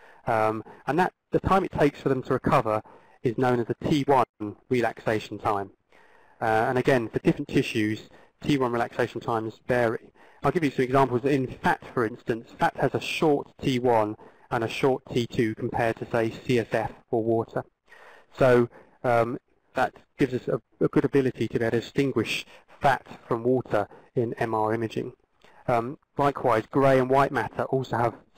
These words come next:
slightly, uh, closer but different T one and T two relaxation times. The grey matter actually has a longer T one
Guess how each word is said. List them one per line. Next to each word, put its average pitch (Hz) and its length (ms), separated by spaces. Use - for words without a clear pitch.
slightly, 131 380
uh, 127 100
closer 139 480
but - 180
different 117 420
T 127 180
one 113 200
and 107 100
T 123 200
two 117 260
relaxation 117 600
times. 104 360
The 127 60
grey 131 260
matter 120 300
actually 123 320
has 117 120
a 110 60
longer 120 340
T 110 240
one 104 320